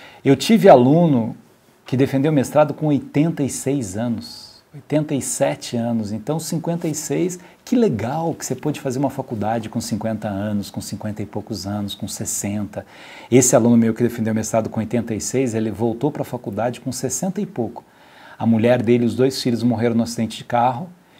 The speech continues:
e aí, a-, aliás, ele não voltou pra faculdade, ele foi fazer supletivo pra terminar o ensino médio e pra voltar pra faculdade, né? E defender o mestrado.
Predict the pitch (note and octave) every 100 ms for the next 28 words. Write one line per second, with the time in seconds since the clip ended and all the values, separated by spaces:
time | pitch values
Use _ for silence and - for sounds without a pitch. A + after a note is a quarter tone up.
0 | _ _ - A#2 A#2 A#2+ F3 F3 D#3+ C3+
1 | A#2 - G#2+ C#3 C3 C#3+ C3+ C3+ D#3+ F3
2 | F3 D3+ A2+ C#3 A2+ A2+ A2 C3+ C3+ D3+
3 | A2 C#3+ - D3+ - G3+ G#3 - B2+ F3
4 | F3+ G#3+ - E3 D3+ D3 B2 C#3 G3+ G#3
5 | F#3+ D3+ C3 D3+ E3+ F3 F3 E3+ D3+ D#3+
6 | E3+ - F3+ F#3 C3+ D3 A#2 G#2+ B2 C#3
7 | D3 E3+ F#3 G3+ A3 - - C#3+ E3+ A#2